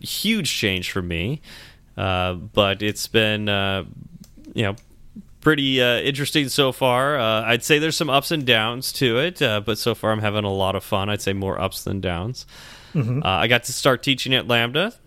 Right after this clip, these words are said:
Speaker 1: which is a blast. Uh, that's why we, one of the reasons we had Chad on. Um, and that all happened because of the podcast. Uh,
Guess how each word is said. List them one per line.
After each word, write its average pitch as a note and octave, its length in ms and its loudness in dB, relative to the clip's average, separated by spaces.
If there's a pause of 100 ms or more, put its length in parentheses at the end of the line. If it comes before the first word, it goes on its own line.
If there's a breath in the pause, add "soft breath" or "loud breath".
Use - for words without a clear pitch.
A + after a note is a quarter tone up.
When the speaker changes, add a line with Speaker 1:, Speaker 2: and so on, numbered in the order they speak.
Speaker 1:
which A2+ 220 -2
is A#2 100 0
a A2+ 60 4
blast. G#2+ 600 0
Uh, G2 140 2
that's G2+ 240 -2
why A2 100 2
we, A2 360 -2
one A2 140 0
of G#2+ 40 0
the A2 80 0
reasons G#2+ 220 -2
we G#2+ 80 4
had G2+ 180 2
Chad G2+ 340 0
on. A#2+ 480 -4
Um, F#2 380 0 (760)
and C3 120 2
that C#3 140 4
all C3+ 260 2
happened A#2+ 380 0
because G#2 320 0
of G2+ 60 -6
the F#2+ 60 -6
podcast. F#2+ 800 -2
Uh, F#2 440 -2